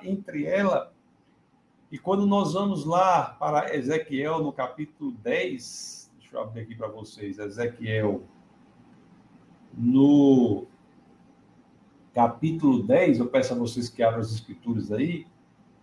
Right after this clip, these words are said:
logo no comecinho, deixa eu ver aqui, ó. Olha o que ele, que ele vê aqui dentro da, dentro daquela tempestade, daquela nuvem,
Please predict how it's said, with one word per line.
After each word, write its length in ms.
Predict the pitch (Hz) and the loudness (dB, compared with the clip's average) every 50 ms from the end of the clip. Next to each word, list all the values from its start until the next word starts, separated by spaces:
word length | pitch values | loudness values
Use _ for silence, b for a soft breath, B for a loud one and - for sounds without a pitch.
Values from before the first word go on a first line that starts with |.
| _ _ _ _ _ _ _ - | _ _ _ _ _ _ _ -6
logo 240 | - 139 151 151 151 | -2 -2 -2 0 0
no 120 | 151 139 | -2 -2
comecinho, 640 | - 131 131 120 110 107 - - 151 175 180 165 151 | -2 0 -2 -2 -2 -2 -4 -6 -6 -6 -4 -4 -4
deixa 260 | 156 139 135 - 139 | -2 -4 -4 -2 -4
eu 80 | 135 - | -4 -2
ver 220 | 123 123 120 113 | 0 0 0 0
aqui, 240 | 113 - 104 95 92 | -2 -6 -6 -6 -6
ó. 40 | - - - _ _ _ _ _ _ _ _ _ _ _ _ _ _ _ _ _ _ _ _ _ _ - - | -6 -8 -14 _ _ _ _ _ _ _ _ _ _ _ _ _ _ _ _ _ _ _ _ _ _ 2 4
Olha 140 | 139 156 170 | 4 4 4
o 60 | 165 | 2
que 100 | - 175 | 2 0
ele, 340 | 170 170 170 170 165 - - - - | 0 2 2 0 -2 -4 -10 -12 -2
que 80 | - 156 | 0 2
ele 180 | 156 156 156 | 4 4 4
vê 220 | 131 117 120 139 143 | 2 4 4 4 4
aqui 200 | 131 - 139 139 | 4 2 0 -4
dentro 480 | 117 107 117 135 147 151 - 143 135 | -2 2 6 6 6 6 6 4 4
da, 120 | 127 127 117 117 - - - - | 4 4 4 2 -4 -10 -16 -12
dentro 360 | - 117 127 143 151 139 143 127 | -6 0 2 2 2 2 2 0
daquela 640 | 135 127 127 - - - _ _ - 135 135 131 135 | 0 0 0 -2 -8 -18 _ _ -4 0 0 0 0
tempestade, 760 | - - 131 120 120 127 117 - - - - 131 131 131 127 | 0 -2 -4 -4 -2 -4 -6 -6 -8 -2 2 2 2 4 2
daquela 360 | 123 117 - 131 127 120 113 | 0 0 0 2 2 2 2
nuvem, 540 | 113 117 123 139 139 127 127 127 120 113 110 | 2 2 4 4 4 2 2 0 0 0 -2